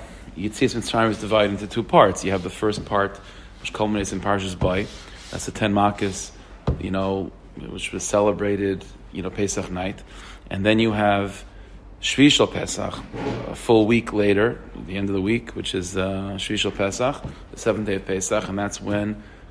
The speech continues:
Kriyas Yamsuf takes place. And the Pasuk really tells us what happened in between, right? So Paro, after Makkos Bechoros, lets us go, but then he has a, he has a change of heart and, and, uh, and so on, and he chases after the Jewish people to try to bring us back into Mitzrayim or to,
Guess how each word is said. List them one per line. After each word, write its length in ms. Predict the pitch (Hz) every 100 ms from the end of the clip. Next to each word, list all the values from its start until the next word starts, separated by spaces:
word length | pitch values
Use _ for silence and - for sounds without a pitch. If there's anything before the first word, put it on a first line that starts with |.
| -
Kriyas 280 | 117 107
Yamsuf 380 | 139 135 117 101
takes 220 | - 92
place. 300 | - - -
And 80 | -
the 40 | 135
Pasuk 340 | 160 156 165
really 160 | 165 165
tells 240 | 160 151
us 140 | 135
what 80 | 113
happened 320 | 117 117 117
in 60 | 101
between, 400 | 90 - 208 95
right? 240 | 85 85 - - - -
So 160 | - 95
Paro, 460 | 113 123 113 110
after 260 | 104 - 98
Makkos 320 | 104 101 98
Bechoros, 460 | 104 - 107 104 -
lets 220 | 92 -
us 120 | -
go, 380 | - 151 147 - - - -
but 100 | -
then 120 | 104
he 60 | 104
has 260 | 101 92
a, 460 | 98 98 95 98 98 -
he 80 | -
has 140 | 95
a 60 | 90
change 280 | - 101 90
of 100 | 92
heart 440 | 120 143 135 127
and, 220 | 101 92 - - - - -
and, 300 | 92 92 95
uh, 40 | 92 92 92
and 160 | 92 90
so 160 | - 143
on, 100 | 113
and 80 |
he 100 | 98
chases 360 | 90 113 107 -
after 240 | 101 98
the 80 | 98
Jewish 320 | 90 95 92
people 520 | - 151 - 127 117 - - - -
to 80 | 101
try 220 | - 98
to 80 | 95
bring 180 | 104 98
us 100 | -
back 300 | 104 98 -
into 420 | 92 - 98 95
Mitzrayim 540 | 95 - 143 139 117
or 80 | 92
to, 180 | 90